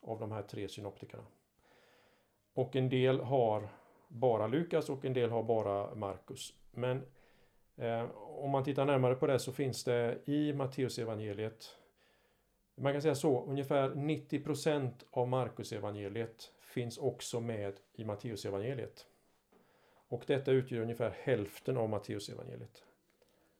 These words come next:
Samtidigt kan man lägga märke till stilskillnaderna då, att hos Matteus är det ofta mera avrundat och ofta mer undervisande. Han tar fram Jesu undervisning ofta. Hos Markus är det mera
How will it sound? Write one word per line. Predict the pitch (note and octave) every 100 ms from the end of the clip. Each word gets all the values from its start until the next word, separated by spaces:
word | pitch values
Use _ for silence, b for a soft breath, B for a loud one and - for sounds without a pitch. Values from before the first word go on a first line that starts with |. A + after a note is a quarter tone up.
| b
Samtidigt | - D#3 C#3+
kan | C#3+
man | C#3+
lägga | D3 D#3+
märke | D#3+ C3
till | C3
stilskillnaderna | - D#3+ C#3+ A2+ A#2+ - - C3 G#2+ G#2 A2+ D#3+ E3+
då, | B2 A2
att | A2+ A2+ -
hos | - C#3 C3
Matteus | C3 B2 D3+ B2+ C3 C3+
är | D3+
det | D3+
ofta | D3 C3+
mera | C3+ A2+ A2 -
avrundat | - C#3 A#2 G#2 A2 G#2+ G#2 G2 B2+ C3+ - - -
och | B2 - D3+
ofta | C3+ - A#2+
mer | C3 A2 -
undervisande. | D#3 D#3 B2 A2 G#2+ G2+ - D3 C3
Han | G#2+ A#2
tar | C3
fram | C#3 B2
Jesu | C3 C3 C3
undervisning | C#3+ A#2+ G#2+ G#2 - C#3 B2+
ofta. | D3 - - - B B B B B
Hos | - B2+
Markus | C#3+ B2 C3 C3+
är | C3
det | C3
mera | C3 A2+ A2+ A#2